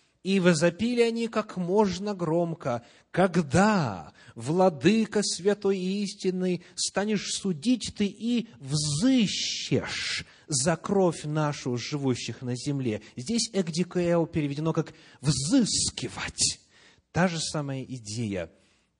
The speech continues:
тот же самый принцип восстановления справедливости.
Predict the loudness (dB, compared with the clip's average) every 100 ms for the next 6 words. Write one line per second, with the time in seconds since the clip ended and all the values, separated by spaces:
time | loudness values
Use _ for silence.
0 | _ 0 0 0 -4 -6 -4 -4 -2 -4
1 | -6 -4 -4 -4 -10 -12 _ _ -8 -8
2 | -8 -6 -6 -4 -6 -6 -8 -10 _ _
3 | -20 -16 -12 -10 -12 -10 -12 -12 -14 -14
4 | -16 -20